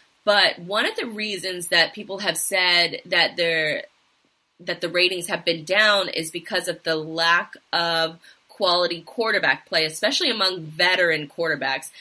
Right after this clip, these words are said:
especially now that Peyton Manning has retired. Tom Brady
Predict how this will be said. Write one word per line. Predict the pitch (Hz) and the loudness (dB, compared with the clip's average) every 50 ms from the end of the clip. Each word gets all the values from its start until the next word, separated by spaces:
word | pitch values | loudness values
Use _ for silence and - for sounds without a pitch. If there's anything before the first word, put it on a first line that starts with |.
| - - | -20 -12
especially | _ - 175 175 180 180 | _ -8 -6 -6 -4 -2
now | 175 175 175 | -2 0 0
that | 170 180 175 - - | 2 0 0 0 -2
Peyton | 220 202 165 165 180 | -2 -2 -2 -2 -2
Manning | 202 202 202 208 202 220 | 0 0 2 2 0 0
has | 202 190 - | -2 -2 -4
retired. | 190 180 - 202 180 185 185 185 190 190 185 185 | -6 -8 -4 0 2 2 4 4 2 2 0 -2
Tom | - 175 175 175 175 | -4 -6 -6 -6 -2
Brady | 170 175 180 175 175 180 185 180 180 180 | 0 0 0 0 0 -2 -4 -6 -8 -10